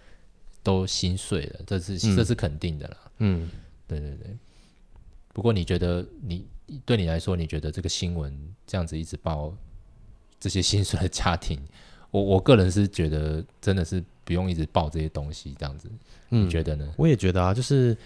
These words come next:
Speaker 2: 我觉得就把新闻，我觉得新闻就是，就是告诉我们，就是我们需要知道或想知道或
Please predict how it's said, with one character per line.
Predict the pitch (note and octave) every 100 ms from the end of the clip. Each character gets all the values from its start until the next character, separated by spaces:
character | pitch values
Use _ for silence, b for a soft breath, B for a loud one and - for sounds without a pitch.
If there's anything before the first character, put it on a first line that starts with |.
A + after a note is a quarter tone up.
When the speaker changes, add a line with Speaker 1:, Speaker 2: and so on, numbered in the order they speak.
| B
Speaker 2:
我 | -
觉 | G#2
得 | D3+
就 | E3
把 | A2 F2+ D2+ D2 - - - - - - - - -
新 | - - D3 D3
闻， | G#2 G2 G2 - - -
我 | A#2+
觉 | E3+
得 |
新 | - G#3
闻 | E3
就 | E3
是， | D#3+
就 | D3 D3+
是 | D3+
告 | D3
诉 | -
我 | G#2
们， | F2+ F#2
就 | A2
是 | A#2
我 | F2+
们 | E2 F#2
需 | - -
要 | A#2 G#2
知 | - -
道 | A2+ A2
或 | A#2
想 | - G2 E2 F#2
知 | G#2
道 | G2+ G#2 F2+
或 | B2